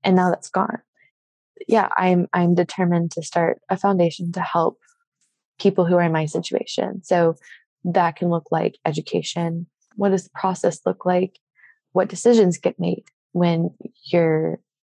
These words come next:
your service member partner passes away? What documents get signed?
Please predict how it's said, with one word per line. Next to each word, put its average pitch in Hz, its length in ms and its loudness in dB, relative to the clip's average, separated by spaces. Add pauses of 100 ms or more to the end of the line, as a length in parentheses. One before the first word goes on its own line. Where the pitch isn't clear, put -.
(280)
your 160 140 -6
service 170 440 -2
member 156 520 0 (460)
partner - 340 -4
passes 160 420 -4
away? - 360 -2 (580)
What 202 180 0
documents 185 540 0
get - 180 -2
signed? 180 500 -8